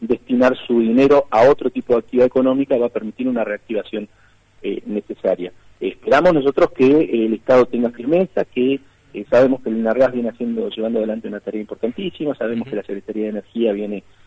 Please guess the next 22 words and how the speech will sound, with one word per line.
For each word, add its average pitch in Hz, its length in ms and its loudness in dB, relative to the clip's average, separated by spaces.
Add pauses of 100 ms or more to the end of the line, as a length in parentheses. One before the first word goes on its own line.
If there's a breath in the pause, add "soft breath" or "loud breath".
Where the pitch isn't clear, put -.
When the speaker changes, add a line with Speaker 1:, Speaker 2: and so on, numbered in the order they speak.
(160)
Speaker 1:
también 110 420 -2
planteando 107 680 -2 (280 soft breath)
claramente 113 520 2
esa 107 180 -6
necesidad 107 460 -4
de 98 180 -4
tener 104 300 -8
un, 101 260 -10
un 101 80 -20
criterio 110 400 -6
de 104 80 0
prudencia 131 460 -2
en 110 80 -2
el 98 60 -10
proceso 101 440 -10
de, 92 240 -12
de 95 140 -10
actualización 101 560 -8
tarifaria, 156 520 4 (420 soft breath)
pero 143 160 4
también 147 320 4
entendemos 147 520 2